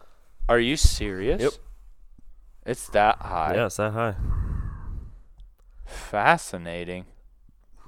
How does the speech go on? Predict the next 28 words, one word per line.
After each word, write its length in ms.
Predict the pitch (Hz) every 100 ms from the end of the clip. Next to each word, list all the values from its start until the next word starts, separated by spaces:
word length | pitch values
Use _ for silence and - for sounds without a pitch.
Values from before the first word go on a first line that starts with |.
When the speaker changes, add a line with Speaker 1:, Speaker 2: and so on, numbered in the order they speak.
| - -
Speaker 2:
Pretty 160 | 135 104
much, 320 | 131 180 -
yeah. 100 | 120
Speaker 1:
That's 220 | 175 -
a 80 | -
big 340 | - 120 117
line. 500 | 110 127 202 113 90 - - - - _ - - - - -
Speaker 2:
Yeah, 200 | 139 165
for 200 | 113 98
a, 40 |
Speaker 1:
For 160 | 98 110
us. 280 | 120 180 123
Speaker 2:
for 80 | 117
a 40 |
one 220 | 104 113 127
and 160 | 110
two 180 | - 127
team. 440 | - 165 143 135 - - - - - - - - - - - - - - - - - -
But 260 | 113 - - -
then 140 | 113 107
Speaker 1:
Yeah, 80 | 113
Speaker 2:
again, 180 | 123
I 80 | 110
Speaker 1:
it 40 | 104
Speaker 2:
guess 140 | 107 -
Speaker 1:
is. 60 |
Speaker 2:
it, 40 | 117
gue-, 140 | 98